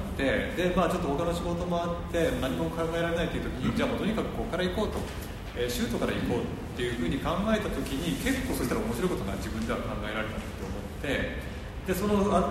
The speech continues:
えーっと、それがこのテキストの、あの、成立の事情です。で、そこに書いてあることって何かっていうと、簡単に言うと、シュートっていうのは、まあ、文字通り射撃のことで、で、実際この作品の一番のポイントっていうのは、まあ、文字通り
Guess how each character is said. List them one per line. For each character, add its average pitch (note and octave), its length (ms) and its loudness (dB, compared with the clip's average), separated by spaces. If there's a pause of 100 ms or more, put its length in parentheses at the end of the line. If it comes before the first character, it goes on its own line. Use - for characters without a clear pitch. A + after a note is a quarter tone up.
え D3+ 320 2
ー - 80 -2
っ - 0 -
と、 C#3+ 320 4
そ - 80 0
れ F3 80 2
が F3 160 2
こ - 80 0
の B2 160 0
テ - 80 -4
キ G#2 160 -4
ス - 160 -6
ト G2 80 -4 (400)
の、 D#3 240 4 (160)
あ G#2 240 0
の、 - 160 0
成 - 160 0
立 G#2+ 80 0
の G#2 400 -4
事 F#2+ 160 -6
情 F#2+ 160 -4
で F2+ 80 -6
す。 - 160 -6 (400)
で、 - 320 2
そ - 80 -2
こ A#3 80 2
に B3 80 4
書 C4 80 2
い C4+ 80 8
て C4 80 4
あ - 0 -
る G3 80 4
こ - 160 2
と - 80 -2
っ - 0 -
て - 0 -
何 C3 160 2
か - 160 2
っ - 80 -2
て - 80 -2
い - 0 -
う - 80 -4
と、 C3 100 -2 (140)
簡 F#3 80 4
単 G3 160 0
に F#3 80 2
言 G3 80 2
う F#3 80 0
と、 F#3 80 -2
シ B3 240 2
ュ C4+ 80 4
ー - 0 -
ト - 80 0
っ - 160 0
て G#2+ 160 -2
い - 0 -
う G2 160 -2
の A#2 80 0
は、 A2+ 80 2 (240)
ま F3 80 8
あ、 - 80 2
文 D#3 80 2
字 D#3+ 80 2
通 A3 80 4
り - 80 4
射 A#2+ 160 -2
撃 B2+ 160 -2
の C3+ 160 0
こ - 80 0
と - 160 -2
で、 G#2 160 -2
で、 G#2 160 -2
実 C3+ 160 -4
際 A3+ 160 0
こ A3 80 0
の G#3+ 80 0
作 G#3+ 240 0
品 G3+ 80 0
の G3 80 0
一 E3 240 0
番 E3+ 80 2
の E3 160 0
ポ - 80 -4
イ - 80 0
ン - 80 -2
ト - 80 -4
っ - 80 -4
て - 80 -4
い A2 80 -2
う G2 80 -4
の G2+ 80 -4
は、 G#2+ 320 0 (480)
ま D#3 80 4
あ、 A#2 80 4
文 C3+ 80 4
字 - 80 0
通 A3 160 6
り - 80 4